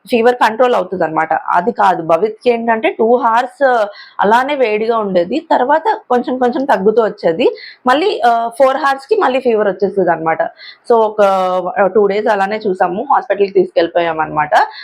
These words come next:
Because భవిత్కి ఉన్న ప్రాబ్లమ్ సిస్టినోసిస్ కదా, so ఈ ప్రాబ్లం ఉంటే ఏంటంటే డాక్టర్స్ మాకు ముందే చెప్పారు, కొంచెం సిక్ అయినా, డీహైడ్రేట్ అయినా మీరు ఖచ్చితంగా బాటిల్స్, సెలైన్స్ ఇవ్వాలి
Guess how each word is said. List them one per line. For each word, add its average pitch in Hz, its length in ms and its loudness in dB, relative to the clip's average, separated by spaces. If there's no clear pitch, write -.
Because 247 440 2
భవిత్కి 196 380 0
ఉన్న 202 140 0
ప్రాబ్లమ్ 202 720 0
సిస్టినోసిస్ 185 680 -2
కదా, 165 220 2
so 208 140 4
ఈ 190 120 -2
ప్రాబ్లం 190 500 0
ఉంటే 202 500 0
ఏంటంటే 190 460 0
డాక్టర్స్ 220 460 0
మాకు 254 160 -2
ముందే 190 280 2
చెప్పారు, 170 360 0
కొంచెం 254 500 -2
సిక్ 226 260 -4
అయినా, 190 280 2
డీహైడ్రేట్ 196 680 0
అయినా 170 300 0
మీరు 196 120 4
ఖచ్చితంగా 196 640 0
బాటిల్స్, 185 540 0
సెలైన్స్ 175 520 -2
ఇవ్వాలి 160 460 0